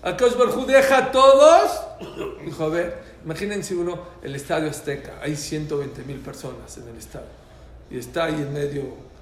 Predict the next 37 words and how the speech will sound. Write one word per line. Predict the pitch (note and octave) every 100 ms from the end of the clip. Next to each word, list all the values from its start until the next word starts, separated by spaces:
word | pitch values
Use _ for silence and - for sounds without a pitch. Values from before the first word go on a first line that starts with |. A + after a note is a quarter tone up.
| - -
el | B2
rey. | C3 B2 A2+ - - - - - - - - - - -
Y | C#3+
todo | G3 G#3
el | G#3
mundo | G3
está, | F3 -
"Eh, | - - - G#3
el | G3+
rey, | G#3+ G#3+
el | G3+
rey." | F#3+ G3+ - - -
Shh, | - - - - - - - - - -
quiero | C3+ C#3
ir | D3+ -
a | A#2
él, | A2 A2 - - - - - -
a | A#2+
él. | G#2 - - - - - - - - -
¿Qué, | D3
qué | D#3+
estás | D3 D3+ C3
diciendo? | A#2+ C3+ C3+ D3+ - - - - - -
No, | D#3
mira, | D#3+ - - - -
a | A#2+
ti, | - E3 D3 - -
a |
ti | D#3+
te | D3 -
quiero. | A#2 - -
Es | C#3
lo | F#3
que | F#3
está | -
diciendo | E3 D3 D#3+ E3
acá. | -